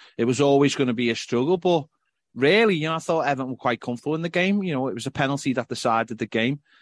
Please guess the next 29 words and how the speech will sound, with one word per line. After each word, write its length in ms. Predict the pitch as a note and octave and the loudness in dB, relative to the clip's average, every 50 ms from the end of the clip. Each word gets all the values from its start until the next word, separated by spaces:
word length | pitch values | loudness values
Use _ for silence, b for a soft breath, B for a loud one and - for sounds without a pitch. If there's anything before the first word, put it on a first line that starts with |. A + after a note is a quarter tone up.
| b b b _ | b b b _
Um, 400 | - G#2+ G#2+ A2+ A2+ A2+ A#2 A#2+ | -4 -2 0 0 0 0 0 0
and 120 | G2 A#2+ A#2+ | -2 -2 -4
defensively, 600 | C3 A#2+ - C#3+ C3+ C#3+ C#3 - C#3+ B2 C3+ C3+ | -4 -2 0 0 0 0 0 -2 -2 0 0 0
we 120 | C3 C3+ C3+ | 2 2 2
look 160 | C3 B2 - | 0 0 0
a 40 | B2 | -2
lot 180 | B2 A#2+ - | -2 -2 -2
better. 300 | - B2 B2 B2+ - E3 | -4 -4 -4 -2 -4 -6
So 320 | D3+ - - D3+ C#3+ C3+ - - _ _ _ _ _ _ _ _ _ _ _ - | -4 0 0 0 0 0 -2 -8 _ _ _ _ _ _ _ _ _ _ _ -6
it's 160 | - D3 - | -6 -4 0
disappointing 680 | - A3 G3 - A3 F#3 - F3 F3 F#3 F#3+ F#3+ G3+ G#3 | 0 0 2 2 0 -2 0 0 0 0 0 -2 -2 -2
because 480 | G3 A3+ - - E3+ D#3+ D#3 C#3+ - - b b b b b b b - | -2 -2 0 2 2 2 2 2 0 -4 b b b b b b b -4
actually 300 | C3 D3 - - - D#3 | -4 -4 -2 0 0 2
Everton 240 | D3 D3 D3+ D3+ C#3+ | 2 2 0 -2 -4
have 80 | D#3 | -4
got 140 | C#3+ D3 C3+ | -2 0 0
a, 80 | B2+ A#2 - _ _ | 0 -2 -4 _ _
quite 260 | _ - B2 A#2 - | _ -2 -2 2 2
a 40 | A2+ | 2
good 140 | A#2+ A2+ G#2 | 0 2 0
record 360 | A2 A2 - - C3 C3 C3 | -2 -2 0 0 -2 0 0
against 380 | C#3+ C3+ C#3 C3+ C3+ - - - | 0 -2 -2 -4 -6 -8 -6 0
Chelsea 340 | - C#3 B2+ B2 - - | 2 2 2 2 0 -2
in 80 | C3+ C3 | -2 0
the 60 | B2+ | 0
last 180 | B2+ A#2+ - - | -2 -2 -4 -8
few 200 | - - C#3 B2+ | -8 -4 -4 0
years. 320 | B2 C3 C3+ C3 A#2 - | 2 2 2 2 2 -2
So 280 | - - A#2+ A2 G#2 | 0 0 2 2 2